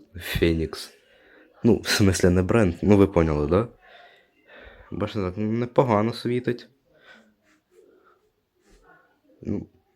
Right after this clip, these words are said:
трохи моргає він щось. Ну ладно. Ось так це непогано світить. А режим тут у нас один, він просто світить.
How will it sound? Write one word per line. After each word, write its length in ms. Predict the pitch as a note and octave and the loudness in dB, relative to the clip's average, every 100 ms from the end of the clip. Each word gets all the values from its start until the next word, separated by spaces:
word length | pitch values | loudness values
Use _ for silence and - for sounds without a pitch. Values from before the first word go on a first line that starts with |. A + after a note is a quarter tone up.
| _ _ | _ _
трохи 300 | - D#2+ - | -18 -18 -12
моргає 400 | D2+ D#2 A#2 B2+ | -10 -8 -8 -8
він 120 | G2 D#2 | -10 -14
щось. 360 | - - - _ - - - _ _ - | -14 -14 -16 _ -20 -20 -20 _ _ -2
Ну 120 | B2 | 2
ладно. 400 | A2 F#2+ F#2+ F2+ - _ _ - - _ - - - _ _ _ _ - - - - _ _ - - _ _ - - _ - - _ _ _ - | 2 0 -6 -12 -18 _ _ -20 -20 _ -20 -20 -20 _ _ _ _ -20 -20 -20 -20 _ _ -20 -20 _ _ -20 -20 _ -20 -20 _ _ _ -10
Ось 340 | - D2 - - | -8 -8 -10 -12
так 220 | - - - | -10 -10 -14
це 140 | - - - - _ _ | -14 -14 -16 -20 _ _
непогано 840 | F2 F#2 A2 A#2 G#2+ D#2 C#2+ D2 | -6 -4 -4 -4 -4 -4 -8 -12
світить. 600 | - - D#2 D#2 - - _ _ _ - - _ - - - - - | -16 -18 -18 -16 -18 -18 _ _ _ -20 -20 _ -20 -16 -16 -16 -8
А 200 | F2+ F#2 | -4 -2
режим 340 | F#2 F#2 G#2 F#2 | -2 -2 -2 -2
тут 240 | - - | -6 -6
у 40 | E2 | -6
нас 300 | F2 - - | -6 -6 -4
один, 580 | - G2+ D3+ D3 C3+ B2+ F#2+ | -4 -2 -2 -4 -8 -8 -4
він 300 | C3+ A#2 - _ _ - | -2 -4 -10 _ _ 2
просто 320 | B2 - F#2 | 2 2 -6
світить. 540 | - D#2+ - F2+ - | -6 -8 -8 -14 -16